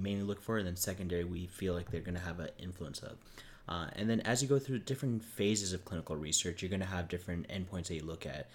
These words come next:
Uh, in a phase one, you're typically dealing with healthy patients that are,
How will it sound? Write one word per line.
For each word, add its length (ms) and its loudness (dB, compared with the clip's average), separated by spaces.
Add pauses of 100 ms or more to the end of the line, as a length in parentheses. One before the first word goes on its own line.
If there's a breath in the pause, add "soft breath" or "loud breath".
Uh, 160 -2
in 80 -2
a 60 2
phase 380 4
one, 440 2
you're 140 -6
typically 320 0
dealing 200 2
with 160 -2
healthy 240 -2
patients 540 0
that 120 2
are, 100 0